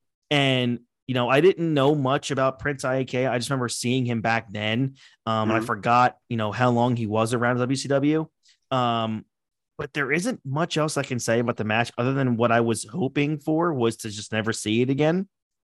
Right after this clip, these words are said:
Speaker 1: Um, but I, I don't know. Um, George, what did you think, man? 'Cause I think all of us here are pretty big William Regal fans, and his
Speaker 2: Absolutely.
Speaker 1: W C W work, I, I used to love watching, uh, Steven Regal in W C W, but this one just,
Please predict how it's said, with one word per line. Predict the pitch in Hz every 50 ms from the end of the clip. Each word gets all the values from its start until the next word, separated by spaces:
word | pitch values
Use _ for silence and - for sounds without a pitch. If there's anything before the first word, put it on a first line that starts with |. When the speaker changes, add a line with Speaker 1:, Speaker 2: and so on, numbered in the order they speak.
| _ _ -
Speaker 1:
Um, | 123 117 113 107 107 107 107 104 101 104 _ _ _ _ _ _ _ _ _ -
but | 117 127 127 123 - -
I, | 127 131 98 113
I | 135
don't | 151 170
know. | 170 143 123 - - 131
Um, | 131 127 127 131 127 - _ - 131
George, | - 175 180 175 160 139 131
what | 147 185
did | 185 170 139
you | 151 165
think, | 160 - 139 135 127 -
man? | 127 131 131 131 117
'Cause | - 131 127 117 - - _ _ _ _ _ _ _ -
I | - 131 139
think | 135 269 277 220
all | - 120 123 143 151
of | 139 113
us | 113 110 -
here | - 120 110 107
are | 107
pretty | - - 127 117 113
big | 90 92 110 110 101
William | 110 117 110 110 107
Regal | 107 113 120 110 110 98
fans, | - - 101 101 101 101 98 110
and | 110 110 101 - _ - - - - _
his | - 147 190 220
Speaker 2:
Absolutely. | 151 175 170 156 165 156
Speaker 1:
W |
C | 147 135 131 - 123
W | 135 139 147 165 160 135 117
work, | 110 107 104 104 104 - _ _ _ _ -
I, | 120 131 143 143 131 123 - -
I | 123 143
used | 165 175 165 139 - -
to | 117
love | 101 101 101 110 120 120 123 120 98 98
watching, | 104 107 104 104 98 - - 104 98 98 95 - _ _ _ _ _ _ -
uh, | 117 107 104
Steven | 101 - - 135 127 117 110 110
Regal | 107 107 107 107 104 107 104
in | 104
W | 95 117 107 107 107
C | 101 - - 107
W, | 98 104 104 101 98 98 98 98 98
but | 101 107 107 - - _ _ _ _ -
this | 127 160 175 -
one | 240 247 247 220
just, | 185 190 185 - -